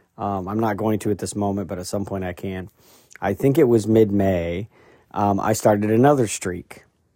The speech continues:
and that was a hundred thousand steps a week,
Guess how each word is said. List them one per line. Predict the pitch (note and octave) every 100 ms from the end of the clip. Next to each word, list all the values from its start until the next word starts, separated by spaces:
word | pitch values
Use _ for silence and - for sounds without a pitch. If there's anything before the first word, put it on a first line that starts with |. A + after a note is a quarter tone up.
| _ -
and | G#2 G#2 G2+ G2+ G2 F#2 - - - - _ _
that | - A2 A2+
was | A2+ A2+ G#2+ G#2 - - _ _ _ _ _ _ _ _ - - _ _ _ _ _ _ _ _ _ _ _ _ B2+
a |
hundred | A2 A#2+ A#2+ B2
thousand | A2+ A2 A2+
steps | G#2 G#2 G#2 - -
a | A#2
week, | A#2+ B2+ - -